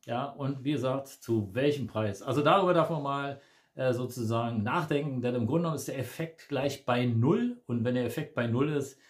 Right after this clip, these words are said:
dann frage ich mich als ordentlicher Kaufmann, also würdest du es machen?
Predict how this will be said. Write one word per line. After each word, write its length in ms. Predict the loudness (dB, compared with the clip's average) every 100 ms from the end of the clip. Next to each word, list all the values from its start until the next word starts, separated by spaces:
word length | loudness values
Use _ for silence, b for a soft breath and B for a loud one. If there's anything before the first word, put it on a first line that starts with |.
| b b
dann 300 | -2 0 -2
frage 520 | -4 -2 0 2 2
ich 80 | 0
mich 240 | -4 -4
als 220 | -4 -4 -4
ordentlicher 400 | -4 -2 -2 -2
Kaufmann, 680 | 0 0 -2 -2 -2 -6 b b b b b b _ _ _ _ _ _ 0 0 0 b b b _ _ _
also 320 | -2 -2 -2 -6 _ _
würdest 380 | -4 0 0 0
du 20 |
es 80 | 0
machen? 380 | 2 2 0